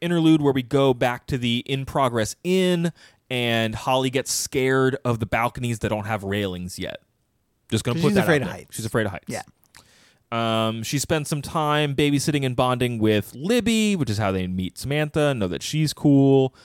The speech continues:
Speaker 1: Uh, and then they go back to her house, and they're like, "Hey, we're gonna hang out for a little bit." She gets a text from Christopher that said, so Ray and Libby are at the house. Uh, Holly gets a text from Christopher that's like, "Hey, can you come to the inn, to the In Progress Inn, the In Progress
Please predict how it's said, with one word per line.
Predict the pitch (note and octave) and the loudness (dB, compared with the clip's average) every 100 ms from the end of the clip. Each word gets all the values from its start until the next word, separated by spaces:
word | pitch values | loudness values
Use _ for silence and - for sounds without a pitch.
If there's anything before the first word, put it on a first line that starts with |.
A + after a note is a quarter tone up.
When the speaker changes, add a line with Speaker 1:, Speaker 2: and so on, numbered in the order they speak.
| - _ - | -20 _ -10
Speaker 1:
Uh, | A#2 A2+ A2+ | -2 0 0
and | B2+ | -2
then | D#3 | 0
they | A3 | 0
go | B3 D4+ | 0 0
back | B3 C#4 - - _ - | -2 -4 -10 -20 _ -4
to | C#4+ | 0
her | D#4+ E4+ | 0 0
house, | D#3 A2+ G3 - - _ _ | -2 -4 -6 -12 -18 _ _
and | C3 | -2
they're | C3+ | -2
like, | C#3 | 0
"Hey, | D#3+ | 0
we're | G3 | 0
gonna | A3+ | 0
hang | A#3 | 0
out | G3 D3+ | -2 0
for | D#3+ | 2
a | |
little | D3 | 2
bit." | F3 A#3+ _ _ _ - _ _ _ | 2 -2 _ _ _ -20 _ _ _
She | - D#3 | -4 0
gets | F3 - | 0 -2
a | |
text | - - D4 D#4+ - - - | -8 -4 -2 -2 -4 -6 -12
from | - A3 | -6 -6
Christopher | G3+ D#4+ E4+ - D#3+ G2+ E2+ A#2 _ _ _ _ _ _ | -2 -2 0 -2 -4 -2 -2 -4 _ _ _ _ _ _
that | C3 C3+ | -2 -2
said, | - C#3 C3 - | 0 2 2 0
so | - | 0
Ray | C3 D3 G3+ | 2 4 4
and | A3+ | 4
Libby | A3 G#3+ | 2 0
are | |
at | G#3 | -2
the | F#3 | -2
house. | B2+ A2+ A2 - _ _ _ _ - | -2 -2 -4 -12 _ _ _ _ -2
Uh, | G#2 | 0
Holly | G#2 C#3+ D#3+ F#3 | 0 2 2 2
gets | F#3+ | -2
a | E3+ | -2
text | F3 D#3 | -2 -2
from | D#3 | -4
Christopher | - C#3+ - B2 | -4 -4 -2 -4
that's | - | -4
like, | C3+ | -6
"Hey, | A3+ C4 | -4 -4
can | - B3 | -4 -2
you | F#4+ | -2
come | - A4 A4 G#4+ | 0 -2 -2 -2
to | D#4+ | -2
the | A3+ G3 F3 E3 | 2 4 4 4
inn, | E3+ F#3+ A3+ A#3+ | 0 -2 -4 -6
to | E3 | -4
the | D#3 | -2
In | E3 | -2
Progress | F#3 E3+ F3 E3 | 0 0 0 -4
Inn, | E3+ F#3 G#3 | -4 -6 -6
the | D#3+ - | -6 -4
In | D#3 D#3+ | -2 -2
Progress | E3+ E3+ E3+ F#3+ - | 0 0 0 -4 -8